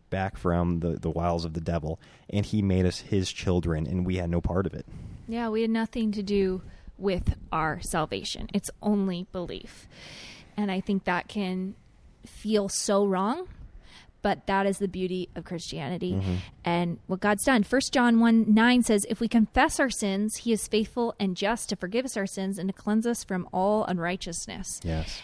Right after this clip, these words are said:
Speaker 2: And just
Speaker 1: Amen.
Speaker 2: that heart of repentance, you know, Matthew in three, three two and four seventeen says, "Repent, for the kingdom of heaven is at hand."
Speaker 1: Mm-hmm.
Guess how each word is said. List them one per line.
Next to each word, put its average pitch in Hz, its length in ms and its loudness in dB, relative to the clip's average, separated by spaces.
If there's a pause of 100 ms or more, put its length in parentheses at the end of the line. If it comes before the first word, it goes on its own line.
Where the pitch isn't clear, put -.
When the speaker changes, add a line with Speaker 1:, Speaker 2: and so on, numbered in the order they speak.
Speaker 2:
And 220 180 4
just 254 160 4
Speaker 1:
Amen. 85 60 2
Speaker 2:
that 226 340 4 (560)
heart 226 220 2
of 190 100 0
repentance, 226 880 0 (340)
you 214 140 -4
know, 196 160 2
Matthew 196 800 2 (840)
in 190 400 0
three, 233 180 4 (400)
three 233 160 -2
two 208 320 2
and 220 180 0
four 214 160 0
seventeen 202 420 -2
says, 185 200 -4
"Repent, 220 420 -2
for 214 80 0
the 196 80 2
kingdom 220 300 4
of 190 120 0
heaven 202 220 2
is 190 140 0
at - 80 -8
hand." 202 320 0
Speaker 1:
Mm-hmm. 95 220 -6